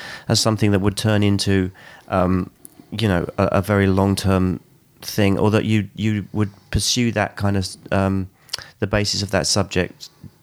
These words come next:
the English themselves, into other projects, or was, or did that come later once, once you'd sort of been working on that for a while?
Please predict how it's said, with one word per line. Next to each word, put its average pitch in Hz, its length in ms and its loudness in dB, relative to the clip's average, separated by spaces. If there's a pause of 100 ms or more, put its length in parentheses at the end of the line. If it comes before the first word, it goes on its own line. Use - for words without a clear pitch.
the 101 120 -2
English 95 280 0
themselves, 92 440 0 (240)
into - 260 2
other 101 200 2
projects, - 480 -2
or 95 100 0
was, 95 300 -2
or 98 100 0
did 98 160 -2
that 101 160 -2
come 98 240 0
later 98 320 0
once, - 460 -2 (500)
once 98 240 0
you'd 95 140 0
sort - 180 -4
of - 300 -8 (120)
been 92 300 0
working 98 400 0
on 85 140 0
that 80 160 -4
for - 100 -12
a 85 60 -6
while? 80 320 -4